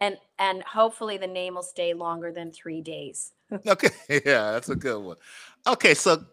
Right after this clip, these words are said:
Speaker 2: Karen, we've talked a little bit about your family, but t-, tell me a little bit about, uh, where you're from, your background, a little bit about your family growing up, and some of your childhood influences that could pre-, have predicted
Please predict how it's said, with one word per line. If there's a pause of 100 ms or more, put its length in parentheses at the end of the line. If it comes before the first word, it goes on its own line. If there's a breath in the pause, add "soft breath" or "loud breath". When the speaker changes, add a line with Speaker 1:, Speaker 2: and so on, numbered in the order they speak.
(300)
Speaker 2:
Karen,
we've
talked
a
little
bit
about
your
family,
but
t-,
tell
me
a
little
bit
about,
uh,
where
you're
from,
your
background,
a (240 soft breath)
little
bit
about
your
family
growing
up,
and
some
of
your
childhood (160)
influences (460 loud breath)
that
could (640)
pre-, (500)
have
predicted